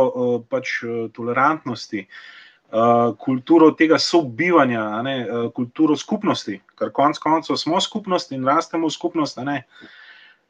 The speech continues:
In, eh, na nek način tudi tle spreminjamo svet, a ne.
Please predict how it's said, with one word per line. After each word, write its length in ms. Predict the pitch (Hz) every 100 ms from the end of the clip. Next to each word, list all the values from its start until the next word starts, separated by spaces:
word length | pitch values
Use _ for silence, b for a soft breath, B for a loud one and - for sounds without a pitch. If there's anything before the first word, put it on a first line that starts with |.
| _
In, 320 | 123 143 147
eh, 280 | - 127 135
na 220 | 139 139
nek 280 | 143 180 190
način 300 | 196 - 196
tudi 200 | 214 208
tle 180 | - 202 202
spreminjamo 760 | - 139 151 147 117 107 117
svet, 340 | 110 117 98 -
a 80 | 95
ne. 160 | 120